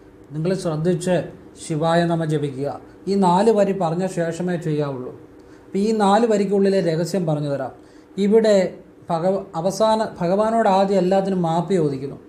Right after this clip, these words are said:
പിന്നെ രണ്ടാമത് ഭഗവാനോട് എല്ലാ, ഞാൻ ചെയ്ത എല്ലാ കാര്യങ്ങളും ക്ഷമിക്കണമെന്ന് പറയുന്നു.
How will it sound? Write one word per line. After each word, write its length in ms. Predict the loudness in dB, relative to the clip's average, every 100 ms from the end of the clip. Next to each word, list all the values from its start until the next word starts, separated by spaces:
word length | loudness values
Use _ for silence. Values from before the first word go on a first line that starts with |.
| -20 -20 -20 -20 -8 -2
പിന്നെ 240 | 0 2
രണ്ടാമത് 540 | 2 2 2 2 2 0 0
ഭഗവാനോട് 640 | -2 0 2 2 2 0 0 -4 -10 -6
എല്ലാ, 340 | -2 2 2
ഞാൻ 240 | 2 2 2
ചെയ്ത 180 | 2 2
എല്ലാ 220 | 2 2 0
കാര്യങ്ങളും 300 | 0 -2 -4 -4
ക്ഷമിക്കണമെന്ന് 640 | -2 -2 0 0 0 0
പറയുന്നു. 360 | 0 -2 -6